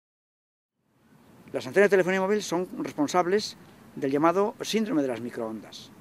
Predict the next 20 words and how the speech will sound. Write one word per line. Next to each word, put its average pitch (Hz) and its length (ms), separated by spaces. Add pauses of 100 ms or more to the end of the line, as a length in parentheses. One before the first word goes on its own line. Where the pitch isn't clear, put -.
(400)
Un 156 120
cuadro 180 380 (440)
que 139 80
a - 20
primera 147 300
vista 175 200
parece 135 300
psiquiátrico, 185 640 (420)
pero 143 140
que 156 140
en 147 80
cuanto 143 400
una 185 200
persona 180 380 (440)
se 135 380
baja 147 360
al 170 80
sótano, 123 320
por 123 120
ejemplo, 113 340